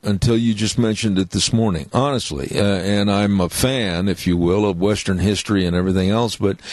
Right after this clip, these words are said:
Indian tribes, really with no written or documented proof,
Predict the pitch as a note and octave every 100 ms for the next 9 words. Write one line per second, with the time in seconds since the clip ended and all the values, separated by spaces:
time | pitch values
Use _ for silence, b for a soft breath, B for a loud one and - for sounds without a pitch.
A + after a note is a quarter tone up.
0 | B B B - D#3+ G3 G3+ G3 - B2
1 | F#2+ F2 F#2+ B2+ C#3+ - A2+ C3+ E3+ D3
2 | A#2 A2 A#2 B2 A#2 G#2 B2 E3 C#3+ C3
3 | C3 A#2 A2 G2+ B2 C3 B2+ B2+ A#2+ G#2
4 | E2+ D3 E3+ C3 - -